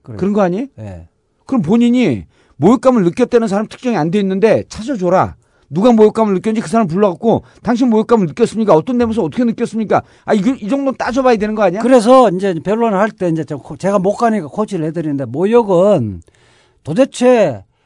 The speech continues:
Speaker 1: 누구를 모욕했다는 건지 그, 그 사람이 모욕감을 느꼈다고 진술한 것이 있는지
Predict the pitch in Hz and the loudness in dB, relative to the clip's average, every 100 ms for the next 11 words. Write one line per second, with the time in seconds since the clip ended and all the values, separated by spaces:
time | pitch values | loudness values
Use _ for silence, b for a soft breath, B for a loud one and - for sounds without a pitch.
0 | _ 156 196 254 294 277 262 233 175 202 | _ -16 -12 -6 0 4 4 2 -2 -2
1 | 220 202 202 202 190 156 143 131 170 110 | -2 -4 -4 -2 -2 -4 -6 -6 -8 -8
2 | 87 _ _ _ 208 254 262 262 - 185 | -12 _ _ _ -4 0 0 -2 -4 0
3 | 254 277 226 233 160 120 226 262 269 247 | 4 4 4 2 -2 -2 0 0 -2 -4
4 | 190 247 269 220 196 180 180 220 262 247 | -4 -6 -6 -8 -6 -6 -6 -4 0 0
5 | 233 247 220 156 135 196 233 151 | 0 2 2 2 4 6 6 4